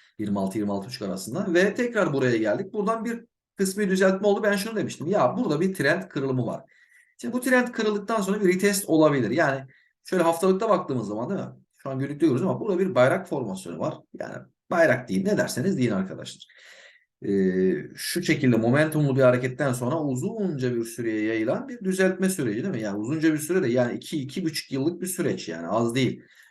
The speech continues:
E, bu süreçte şimdi, e, tamam doğru şu kırılım bölgesinden yani talep bölgesinden ki burayı biz daha önce konuşmuştuk. Yani aylık testere bölgesi, talep bölgesi ve buradan çok güzel bir tepki aldı.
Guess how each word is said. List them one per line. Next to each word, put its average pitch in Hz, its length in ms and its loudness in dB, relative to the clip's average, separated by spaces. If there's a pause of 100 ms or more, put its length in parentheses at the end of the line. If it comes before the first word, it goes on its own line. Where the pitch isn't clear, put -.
(160)
E, 107 120 -6
bu 196 60 -4
süreçte 214 380 -2
şimdi, 196 440 0 (220)
e, - 120 -8
tamam 156 460 2 (160)
doğru 151 440 2
şu - 240 -12 (160)
kırılım 165 380 2
bölgesinden 110 640 0
yani 123 440 0
talep 185 380 0
bölgesinden 123 640 0
ki 131 320 -6
burayı 135 360 0
biz 127 160 -2
daha 135 220 2
önce 143 220 -6
konuşmuştuk. 127 580 -6
Yani 95 200 -4
aylık 113 460 -2
testere 170 440 2
bölgesi, 117 360 0
talep 190 320 0
bölgesi 127 360 -2
ve 190 100 -2
buradan 170 220 0
çok 226 260 -8
güzel 160 280 4
bir 147 80 0
tepki 110 340 -6
aldı. 65 300 -10